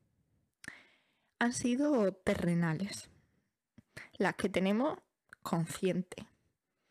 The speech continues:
Eso, las que no hemos pedido y las que sí hemos pedido. Pero aquí viene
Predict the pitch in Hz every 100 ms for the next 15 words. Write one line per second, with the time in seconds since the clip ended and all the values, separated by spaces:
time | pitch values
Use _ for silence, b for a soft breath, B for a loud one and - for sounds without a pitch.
0 | _ - 196 - 180 180 - 170 175 _
1 | - 302 320 - 339 349 427 - _ 202
2 | 165 - - - - 233 185 - - -
3 | - - _ _ _ _ _ b b b
4 | b b b b b b _ 311 277 233
5 | 330 _ _ _ - - 190 - 226 196
6 | 185 180 175 160 160